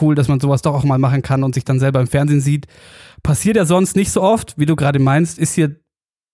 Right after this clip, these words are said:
das, also wie wichtig ist hier allgemein öffentliches Auftreten,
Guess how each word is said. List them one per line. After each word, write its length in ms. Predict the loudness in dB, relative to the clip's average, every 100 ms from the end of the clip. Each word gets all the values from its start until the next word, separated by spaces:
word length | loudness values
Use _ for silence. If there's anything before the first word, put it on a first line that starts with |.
| _ -4
das, 300 | -2 -2 -10 -18 -20 -20 _
also 200 | -4 0
wie 140 | 0 2
wichtig 320 | 0 -2 -2
ist 100 | -2
hier 120 | -2
allgemein 720 | 0 0 2 2 2 0 -2 _ _ _ -4
öffentliches 440 | -2 0 0 -2
Auftreten, 840 | -2 -2 0 0 0 0 -2 -6